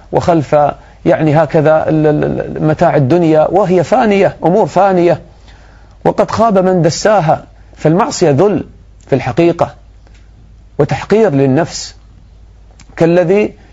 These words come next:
يدفن نفسه في التراب، بل المعصية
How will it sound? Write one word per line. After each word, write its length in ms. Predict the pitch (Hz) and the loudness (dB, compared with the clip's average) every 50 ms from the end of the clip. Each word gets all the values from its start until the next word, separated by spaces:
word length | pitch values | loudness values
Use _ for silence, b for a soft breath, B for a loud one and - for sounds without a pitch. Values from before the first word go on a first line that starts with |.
| b b | b b
يدفن 380 | 165 196 190 - - 160 143 143 | 0 0 0 -2 -2 0 0 0
نفسه 320 | 160 156 - - 135 123 | 0 -2 -2 -2 -2 -2
في 80 | 113 123 | -2 -4
التراب، 540 | 117 - 127 127 147 143 135 98 - 107 | -4 -2 0 0 2 0 0 -2 -2 -2
بل 260 | 139 185 226 247 247 247 - B B B B B B B B | 0 0 0 0 -2 -4 -8 B B B B B B B B
المعصية 680 | 151 147 147 160 190 180 165 - - 151 151 185 202 | 0 2 2 0 0 -2 -4 -2 0 2 2 2 0